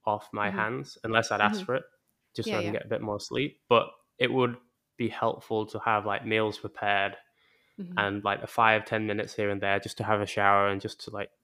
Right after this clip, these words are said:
Speaker 1: get dressed and
Speaker 2: Mm-hmm.
Speaker 1: not have to worry all the time. Um,
Speaker 2: Or in those
Speaker 1: yeah,
Speaker 2: moments where,
Speaker 1: it was
Speaker 2: you
Speaker 1: a
Speaker 2: know,
Speaker 1: lot.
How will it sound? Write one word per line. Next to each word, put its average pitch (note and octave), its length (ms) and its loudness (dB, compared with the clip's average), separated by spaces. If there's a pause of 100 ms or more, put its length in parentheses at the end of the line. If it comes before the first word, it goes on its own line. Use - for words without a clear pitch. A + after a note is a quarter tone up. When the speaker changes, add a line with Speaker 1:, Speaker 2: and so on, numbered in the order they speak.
(540)
Speaker 1:
get - 220 -6
dressed - 420 -2
and G2+ 260 -6 (260)
Speaker 2:
Mm-hmm. G#3 100 -2
Speaker 1:
not A2 220 2
have A#2 200 -6
to A2+ 80 -6
worry G#2 280 2
all G#2 140 2
the G#2 60 -6
time. A2+ 340 0 (1000)
Um, G2+ 340 -2
Speaker 2:
Or A3+ 160 0
in A#3+ 80 2
those A3+ 180 4
Speaker 1:
yeah, A3 60 0
Speaker 2:
moments G#3 400 0
where, G3+ 160 2
Speaker 1:
it F#3 80 -2
was F#3+ 120 0
Speaker 2:
you F#3+ 60 -2
Speaker 1:
a F#3+ 40 -2
Speaker 2:
know, F#3 180 -2
Speaker 1:
lot. F3 100 -4